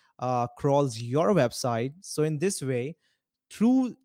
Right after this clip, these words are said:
just through your guest, your website is getting that link juice,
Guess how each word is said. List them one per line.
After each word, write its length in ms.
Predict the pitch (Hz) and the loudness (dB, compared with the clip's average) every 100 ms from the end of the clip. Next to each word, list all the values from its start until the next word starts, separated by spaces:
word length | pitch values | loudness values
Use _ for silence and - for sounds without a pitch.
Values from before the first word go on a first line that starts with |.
| 127 | -10
just 320 | 117 202 - | -2 -2 -4
through 180 | - 208 | -4 0
your 200 | 214 165 | 2 2
guest, 520 | 127 135 151 139 - - | 0 0 0 -2 -10 -12
your 320 | 127 143 185 | -2 2 4
website 460 | 156 151 - 147 147 | 4 2 0 -2 -2
is 220 | 156 135 | -2 -4
getting 420 | 117 139 139 147 131 | -4 -6 -2 -4 -2
that 200 | 123 - | -4 -4
link 300 | 131 175 139 | -4 -4 -4
juice, 440 | 131 131 151 - | -4 -2 -4 -8